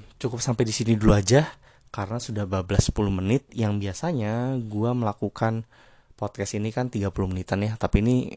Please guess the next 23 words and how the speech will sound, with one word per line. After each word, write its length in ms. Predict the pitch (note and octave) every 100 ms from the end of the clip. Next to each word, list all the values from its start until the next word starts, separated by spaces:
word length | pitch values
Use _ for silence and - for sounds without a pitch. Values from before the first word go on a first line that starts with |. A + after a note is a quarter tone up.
| -
sedikit 440 | - G#2+ G2 G#2 G#2
lebih 160 | F#2+
bablas 440 | F2+ F2+ F#2 G2 -
sih. 80 | G#2
Jadi 480 | F#2+ G#2 A2 A2+
gue 180 | G#2+ B2+
mohon 240 | C3+ C3 B2
maaf 320 | A#2+ C3 C#3
sekali 640 | - - G#2+ G#2+ B2 C3+ C3+ - - - - -
lebih 320 | A#2+ A2+ B2+ A#2
dari 200 | A2 A#2
sepuluh 320 | A2+ A2+ G#2
menit 280 | G#2 A2+ A2
dari 240 | G2+ G2+
biasanya, 720 | G2+ F#2 - G2 G#2+ A#2+ B2+
karena 520 | - G#2+ A2 A#2+ C3 E3+ _ _ _ -
terlalu 280 | A#2 A2 A#2
asik 360 | G2+ - C#3 C3+
nih 240 | B2+ G#2+
ngebahas 640 | G2 F#2 F#2 G2+ - - -
investasi 600 | A2 A2+ - G2 - F2+
reksadana. 680 | - - - - G2+ B2 - _ _ _ _ - - - - _
Yang 220 | A#2 G#2